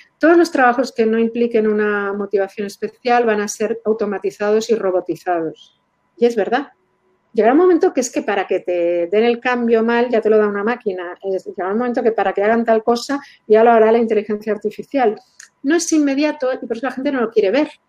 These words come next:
Pero <laughs> o hay algo de ti en lo que haces y todos los trabajos pueden tener ese, ese nivel. Tú puedes ser,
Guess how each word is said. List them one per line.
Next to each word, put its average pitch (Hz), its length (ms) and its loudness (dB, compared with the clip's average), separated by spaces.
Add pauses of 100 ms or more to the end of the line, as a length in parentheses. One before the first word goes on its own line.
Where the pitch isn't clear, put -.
(440)
Pero 226 320 0 (280)
<laughs> 294 120 -2 (400)
o 254 120 2
hay 311 160 6
algo 359 280 6
de 277 140 4
ti 285 240 2
en 247 100 0
lo 214 120 0
que 196 120 0
haces 208 540 -6
y 240 180 -10
todos 370 320 0
los 254 160 -4
trabajos 190 520 -8
pueden 190 200 -8
tener 190 220 -6
ese, 180 380 -6
ese 185 220 -8
nivel. 233 380 0
Tú 214 100 -8
puedes 214 220 0
ser, 226 200 0